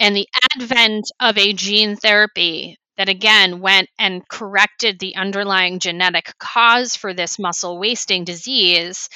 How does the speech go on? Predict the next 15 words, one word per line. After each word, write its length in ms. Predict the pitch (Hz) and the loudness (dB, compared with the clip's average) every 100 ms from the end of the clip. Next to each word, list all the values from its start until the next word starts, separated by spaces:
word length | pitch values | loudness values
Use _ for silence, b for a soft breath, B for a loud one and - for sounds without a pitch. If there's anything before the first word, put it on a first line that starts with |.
| B B B _ | B B B _
is 260 | 233 208 | 4 4
transforming 1080 | - - 220 196 - - 190 185 180 170 165 - _ | -2 0 0 0 -4 -6 -2 -2 -2 -4 -6 -12 _
lives. 500 | 165 156 208 208 220 | -4 -2 -4 -8 -10
These 240 | 196 185 - | -10 -10 -6
children 520 | 208 185 190 180 180 | -4 -2 -2 -2 -2
are 440 | - 180 170 165 175 | -4 0 2 0 -2
thriving 1080 | - - 196 180 180 175 170 170 151 165 151 | -10 -14 -14 -6 -2 2 2 0 -4 -6 -8
and 120 | 190 | -8
hitting 520 | 180 202 185 175 175 185 | -4 -2 2 0 0 0
milestones 800 | 185 190 185 - 196 185 185 175 | 2 2 -2 -4 -4 -4 -6 -8
of 200 | 165 170 - _ _ - | -10 -12 -20 _ _ -8
any 320 | 202 208 208 | -4 0 0
other 220 | 180 185 | 0 -2
kid. 460 | - 165 147 - 226 B B B B - | -6 -4 -2 -4 -10 B B B B -2
Uh, 320 | 202 190 180 | 2 4 2